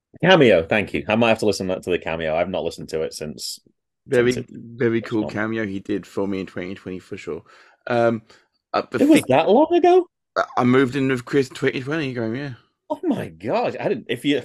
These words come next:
Speaker 1: I'm terrible at guessing times. I thought it was, like, eighteen months ago.
Speaker 2: Well, it feels like last week, Graham, sometimes.
Speaker 1: Wow.
Speaker 2: Uh, by the way, the,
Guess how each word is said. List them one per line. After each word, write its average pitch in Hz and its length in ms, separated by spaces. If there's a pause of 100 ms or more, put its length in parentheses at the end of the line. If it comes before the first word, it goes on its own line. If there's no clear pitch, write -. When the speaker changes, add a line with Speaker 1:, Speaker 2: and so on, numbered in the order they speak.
(120)
Speaker 1:
I'm 139 160
terrible 87 400
at 73 80
guessing 82 340
times. 80 280
I 131 80
thought 139 140
it 101 40
was, 87 100
like, 85 160
eighteen 87 380
months 78 300
ago. - 260 (1000)
Speaker 2:
Well, 120 260
it 110 80
feels 147 340
like 117 240
last 110 360
week, 110 240
Graham, 82 380
sometimes. 87 420
Speaker 1:
Wow. 85 220 (360)
Speaker 2:
Uh, 123 140
by 117 220
the 131 80
way, 120 100
the, 117 240